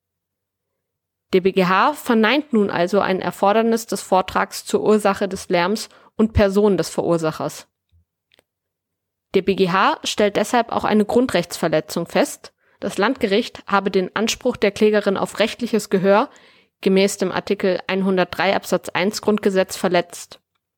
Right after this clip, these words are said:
Das Gericht habe nicht ausschließlich von Kinderlärm ausgehen dürfen. Vielmehr hätte es angesichts des aus-, der ausreichenden Begründung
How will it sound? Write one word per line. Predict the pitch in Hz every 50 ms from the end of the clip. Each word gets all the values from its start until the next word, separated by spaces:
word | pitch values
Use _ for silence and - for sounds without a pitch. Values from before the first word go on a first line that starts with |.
| _ _ _ _ _ _ _ _ _ _ _ _ _ _ _ _ _ _ _ _ _ _ _ _ _ _ _ -
Das | 196 202 - -
Gericht | - 202 233 269 - - -
habe | 196 180 185
nicht | 190 202 269 330 - - - -
ausschließlich | - 240 262 - - - 226 220 - 220 220 214 -
von | - 202 202
Kinderlärm | - 247 240 214 190 180 175 165 160 -
ausgehen | - - 160 - - - 170 165 160
dürfen. | 156 156 156 - - 190 147 - _ _ _ _ _ _ _ _ _ _ _ _ _ -
Vielmehr | - 277 285 269 240 220 233 262 269
hätte | 233 202 226 202 196
es | 190 -
angesichts | - 202 214 226 214 226 233 247 - - - - -
des | - - - - - -
aus-, | - 208 233 226 - _
der | - 208 - 202
ausreichenden | 220 220 - 220 202 208 - 214 202 190 196 180
Begründung | - 185 - - 220 247 254 247 208 190 196 226 247